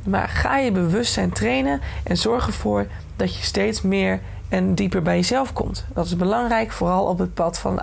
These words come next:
nieuwe dingen aanleren en je intuïtie activeren. Dan, punt acht, is inspired action. De laatste stap is geïnspireerde actie nemen op basis van dat wat je gevoel je aangeeft.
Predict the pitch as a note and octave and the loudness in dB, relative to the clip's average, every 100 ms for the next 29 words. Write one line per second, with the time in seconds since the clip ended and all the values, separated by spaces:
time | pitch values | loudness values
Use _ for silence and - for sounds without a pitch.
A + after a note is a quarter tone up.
0 | - F3 E3+ F3 F#3 - B3 C#4 D4+ D4 | 0 2 2 2 2 2 2 2 2 2
1 | D4 C#4+ - - - F#3 F#3 F#3+ G#3 - | 0 -2 -10 -14 -2 0 0 0 0 0
2 | G#3 B3+ G#3 F#3 E3 - - - - - | 0 0 2 2 0 -2 -8 -12 -12 -12
3 | - - - - - - D3+ E3+ D3+ E3+ | -14 -12 -10 -10 -6 0 2 4 2 2
4 | B3 C#4 - - - D#3+ E3 - C4 C#4+ | 2 0 -4 -10 -2 -2 -2 -2 0 2
5 | D4 - - - - F#3 - F3 F3 G3 | 2 2 -6 -6 -2 -2 -2 -2 0 0
6 | G3 G#3+ A3+ - - - - G#3+ F#3 E3+ | 0 0 -2 -4 -2 0 0 0 0 -2
7 | - - - F3 F3 F#3+ A3 - G#3 - | -8 -14 -4 0 2 2 2 0 0 0
8 | G3 F#3+ F3+ F3+ - F#3 - G3 A3+ - | -2 -2 -2 -2 -2 -2 0 0 0 0
9 | G#3 - G#3 G3 G3+ D3 F3 F#3+ A#3 A3+ | 0 0 0 0 0 0 0 0 0 -2
10 | - D#3 F#3+ G3 G#3 G3 F3+ F3 G3+ G3 | 0 0 0 0 -4 -2 0 0 2 2
11 | - G#3 G3 F#3 F3+ F3 | 2 0 2 2 0 -2